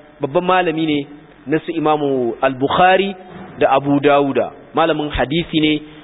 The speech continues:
kwararre, yana da hadisi a cikin littafin Bukhari da al-Kutubul Arba'a. A cikin Ashabul Kutubus Sitta, Muslim ne kawai bai fitar da hadisin shi ba.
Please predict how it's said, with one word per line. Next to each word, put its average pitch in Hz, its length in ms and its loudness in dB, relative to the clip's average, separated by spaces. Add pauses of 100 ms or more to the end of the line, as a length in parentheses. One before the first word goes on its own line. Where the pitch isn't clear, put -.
(200)
kwararre, 151 540 2 (280)
yana 156 180 2
da 131 100 0
hadisi 127 280 -4
a 143 80 0
cikin - 200 -2
littafin 147 360 -4
Bukhari 170 480 0 (380)
da 139 80 0 (140)
al-Kutubul 156 760 0
Arba'a. 139 400 2 (420)
A 139 80 0
cikin 185 260 -2
Ashabul 165 500 -2
Kutubus 170 380 0
Sitta, 202 300 2 (520)
Muslim 185 400 0
ne 151 140 -2
kawai 170 260 -2
bai 131 60 -2
fitar 143 200 -6
da 135 80 0
hadisin 117 340 -6
shi 95 60 -10
ba. 82 120 -10